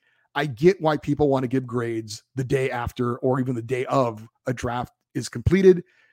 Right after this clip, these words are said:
But the reality is we won't know and be able to really grade this draft for five years down the line, maybe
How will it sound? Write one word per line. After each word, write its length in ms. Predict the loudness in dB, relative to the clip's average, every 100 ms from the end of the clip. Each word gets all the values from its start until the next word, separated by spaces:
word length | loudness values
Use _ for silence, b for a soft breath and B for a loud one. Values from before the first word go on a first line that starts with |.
| _ 0
But 220 | 2 4
the 80 | 6
reality 580 | 8 8 10 8 8 6
is 160 | 0
we 160 | -2 0
won't 260 | 2 0
know 480 | -2 -2 0 2 0 -2
and 120 | -6
be 140 | -6
able 160 | -4 0
to 60 | 0
really 460 | 2 4 4 4
grade 320 | 2 0 -2 -2
this 180 | -4
draft 420 | -4 -10 -12 -20 -6
for 440 | -2 0 -2 -6 _ _ _
five 400 | _ 0 0 0
years 200 | -2 -4
down 220 | -2 -4
the 80 | -4
line, 340 | -4 -4 -4 -6
maybe 380 | -8 -8 -14